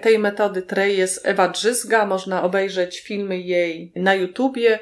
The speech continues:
jak też opowiada, ale też ostatnio zauważyłam, że zaprosiła do swojego programu twórcę metody Dawida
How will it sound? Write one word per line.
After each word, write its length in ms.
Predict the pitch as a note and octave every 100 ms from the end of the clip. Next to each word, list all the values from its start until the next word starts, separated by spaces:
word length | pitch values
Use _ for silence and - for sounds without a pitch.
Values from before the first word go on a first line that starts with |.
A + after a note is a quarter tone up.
| -
jak 280 | G3+ G3 F#3+
też 220 | - F#3
opowiada, 840 | - - B3+ A3 G3+ G3+ G3+ F#3+ -
ale 220 | G3+ G3
też 340 | G3 F#3 - -
ostatnio 400 | - - G#3 G3+
zauważyłam, 480 | F#3+ F#3 F#3 F#3+ F#3+
że 120 | F#3
zaprosiła 600 | F#3+ G#3 F#3 F#3 F#3+ F#3
do 120 | F#3
swojego 380 | F3 - F3+ F3+
programu 720 | F3 E3 - F#3 F#3 F#3 F3
twórcę 460 | F3 - F#3 - E3+
metody 460 | D#3 E3 E3 D#3+
Dawida 520 | D#3 E3 E3 - D3+